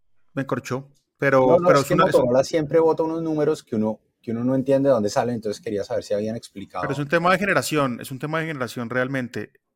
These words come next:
Speaker 1: El, ellos tienen el, la gama Edge, la gama
Speaker 2: Sí.
Speaker 1: Razer, que son sus dos gamas, eh, flagships,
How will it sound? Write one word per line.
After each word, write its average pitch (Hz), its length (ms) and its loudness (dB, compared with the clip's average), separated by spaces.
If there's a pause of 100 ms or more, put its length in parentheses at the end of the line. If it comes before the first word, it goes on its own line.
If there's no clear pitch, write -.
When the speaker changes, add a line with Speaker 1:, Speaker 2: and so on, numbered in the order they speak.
(120)
Speaker 1:
El, 117 680 -2 (540)
ellos 127 220 -8
tienen 127 380 -2
el, 120 320 -6
la 113 300 -4
gama 123 300 0
Edge, 175 480 -4 (360)
la 127 100 -2
gama 117 220 -2
Speaker 2:
Sí. - 60 -4
Speaker 1:
Razer, 156 340 0
que 156 80 -12
son 127 160 -8
sus 120 180 -12
dos 135 200 -6
gamas, 135 480 -2 (880)
eh, 127 340 -6
flagships, - 680 -4